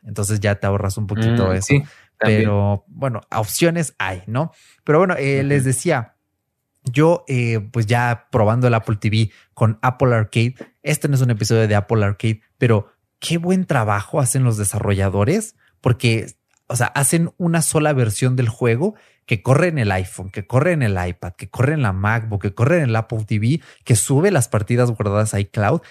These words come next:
Speaker 1: y que retomas donde tú quieras la, el, pues sí, el save, la
Speaker 2: Ujú.
Speaker 1: partida. Eso es increíble, ¿eh?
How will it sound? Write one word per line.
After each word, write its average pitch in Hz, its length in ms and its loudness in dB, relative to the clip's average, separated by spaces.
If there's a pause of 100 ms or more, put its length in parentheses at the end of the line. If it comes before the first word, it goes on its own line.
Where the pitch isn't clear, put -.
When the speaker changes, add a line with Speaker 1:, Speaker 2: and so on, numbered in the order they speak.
(100)
Speaker 1:
y 120 80 -4
que - 140 -2
retomas 131 680 2
donde 110 340 2
tú 170 380 2
quieras 139 460 -2
la, 95 560 -2
el, 98 380 -6
pues - 160 -4
sí, 139 80 0
el 117 100 0
save, 143 360 2
la 110 100 2
Speaker 2:
Ujú. 110 80 -2
Speaker 1:
partida. 107 340 -6
Eso - 320 -4
es 147 200 -4
increíble, 117 680 0
¿eh? 151 100 -4